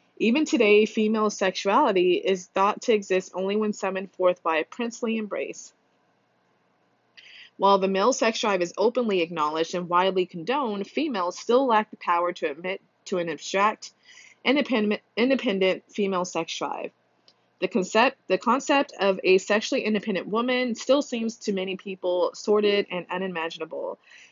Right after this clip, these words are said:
And I believe that it is a woman, it is women themselves who withhold the largest chunk of permission, which we do. Women as a group have also been unable to bring themselves to play an important role as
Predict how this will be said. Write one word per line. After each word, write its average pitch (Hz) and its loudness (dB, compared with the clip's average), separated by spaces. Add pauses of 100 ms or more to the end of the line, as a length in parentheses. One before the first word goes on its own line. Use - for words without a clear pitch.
And 175 0
I 202 4
believe 254 2
that 185 4
it 185 4
is 175 0
a 170 2
woman, 220 0 (180)
it 185 4
is 180 2
women 269 0
themselves 185 0 (140)
who 214 0
withhold 202 2
the 185 4
largest 196 0
chunk 180 -4
of 175 -8
permission, 240 -6 (1400)
which 175 0
we 185 -2
do. 185 2 (1300)
Women 254 2
as 214 2
a 190 4
group 208 2
have 170 -2
also 202 4
been 220 0
unable 202 0
to - -4
bring 190 0
themselves 180 0
to 175 -6
play 160 0
an 165 -8
important 170 -6
role 160 0
as 160 0